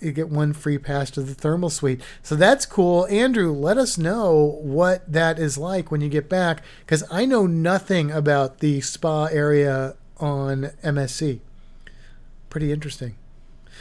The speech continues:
Now, Liz, our good friend Liz, she said she got a massage and it was good at the time, but she woke up really sore the next day. So personally <laughs> won't do that, uh, would do that on land prior to cruising. The sales push is intense,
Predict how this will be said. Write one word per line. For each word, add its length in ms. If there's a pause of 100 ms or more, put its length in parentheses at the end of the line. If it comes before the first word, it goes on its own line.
(120)
Now, 180
Liz, 480
our 160
good 240
friend 260
Liz, 520
she 200
said 240
she 160
got 180
a 40
massage 720
and 300
it 60
was 160
good 480 (340)
at 100
the 80
time, 520
but 140
she 160
woke 260
up 180
really 220
sore 380
the 100
next 300
day. 260
So 140
personally 440
<laughs> 0
won't 240
do 140
that, 340 (400)
uh, 240
would 220
do 140
that 140
on 160
land 300
prior 380
to 100
cruising. 500 (240)
The 60
sales 300
push 260
is 100
intense, 540